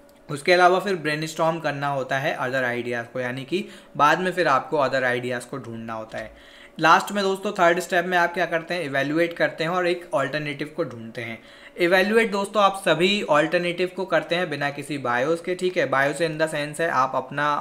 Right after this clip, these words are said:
वहाँ पर आपका कुछ भी पर्सनल इंटरेस्ट नहीं होता है, ठीक है। आप बस दूसरे को माइंड में रखकर और एक बेटर आउटकम को माइंड में रखकर दोस्तों आप वहाँ पर इवैल्युएट करते हैं।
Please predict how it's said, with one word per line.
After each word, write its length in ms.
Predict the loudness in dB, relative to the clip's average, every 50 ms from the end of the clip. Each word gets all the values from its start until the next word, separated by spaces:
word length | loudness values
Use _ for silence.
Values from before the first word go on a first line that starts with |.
| -2
वहाँ 200 | -4 -2 -2 -2
पर 160 | -2 0 2
आपका 260 | 2 2 0 0 -4 -6
कुछ 280 | -4 -6 -8 -8 -8 -6
भी 320 | -4 -2 -2 -2 -2 -4 -8 -18 -20 -20 -10 2 6
पर्सनल 400 | 6 6 6 6 2 2 2 2
इंटरेस्ट 460 | 2 -2 0 2 2 2 2 -2 -6
नहीं 340 | -6 -6 -6 -4 -4 -6 -4
होता 280 | -4 -6 -6 -4 -6
है, 200 | -6 -4 -6 -10 -8 -10
ठीक 160 | -10 -6 -4
है। 60 | -2
आप 220 | -2 -2 -2 0 2
बस 220 | 2 2 2 0 -12 -18 -20 -20 -12 -6
दूसरे 380 | -4 -2 -2 -2 0 0 0 2
को 140 | 2 0 -4
माइंड 380 | 0 0 0 0 0 0 -2 0
में 140 | 0 0 0
रखकर 420 | 0 -2 -2 -4 0 2 2 2
और 320 | 2 2 -2 0 0 2 2
एक 240 | 0 -2 -2 0
बेटर 560 | 0 0 0 0 0 0 0 2 0 -2 0 0
आउटकम 540 | 0 0 0 0 -2 -4 -4 -4 -4 -4
को 140 | 0 0 0
माइंड 340 | 0 0 -2 -2 -2 -4 -6
में 120 | -6 -4
रखकर 320 | -4 -4 -4 -6 -6 -8 -6
दोस्तों 360 | -6 -6 -8 -8 -4 0 2
आप 240 | 2 2 2 0 -4
वहाँ 200 | -6 -4 -2 -2
पर 160 | -2 -2 -2
इवैल्युएट 480 | -2 0 -2 -2 -2 -4 -4 -6 -6 -6
करते 300 | -4 -6 -6 -4 -4 -8
हैं। 260 | -4 -2 -4 -4 -4